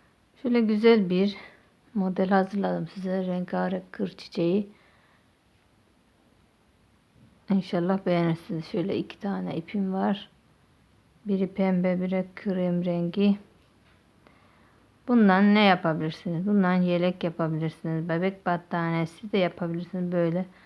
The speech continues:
daha da uz-, uzunluğa gidiyor bu. Tek tek değil, uzun olarak kullan-, yapıyoruz bunu. İki renkli, üç renkli yapabileceğiniz bir model. Yelek de yapabilirsiniz kendinize.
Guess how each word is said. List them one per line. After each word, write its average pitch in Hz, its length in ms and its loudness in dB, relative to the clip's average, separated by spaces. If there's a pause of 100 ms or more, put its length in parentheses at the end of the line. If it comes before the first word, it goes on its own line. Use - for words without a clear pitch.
(520)
daha 185 260 2
da 175 160 2
uz-, 196 260 -2
uzunluğa 196 540 4
gidiyor 185 440 -2
bu. 262 180 -4 (200)
Tek 208 260 -6
tek 190 300 -4
değil, 247 320 0
uzun 208 300 4
olarak 180 400 2
kullan-, 190 260 -6 (840)
yapıyoruz 196 600 -2
bunu. 226 280 4 (1700)
İki 233 200 0
renkli, 202 340 4
üç 208 200 -4
renkli 185 360 2
yapabileceğiniz 180 1000 -2
bir 185 140 -4
model. 165 360 -2 (340)
Yelek 156 380 -2
de 208 60 0
yapabilirsiniz 175 840 -2
kendinize. 165 640 -2